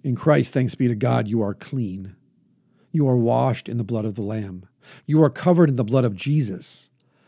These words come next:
that declares you fit, fit in mind, body, and soul for the kingdom of God, both today and always.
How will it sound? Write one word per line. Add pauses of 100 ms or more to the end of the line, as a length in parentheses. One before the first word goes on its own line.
(160)
that
declares
you
fit, (840)
fit
in
mind,
body,
and
soul
for
the
kingdom
of
God, (380)
both
today (420)
and
always.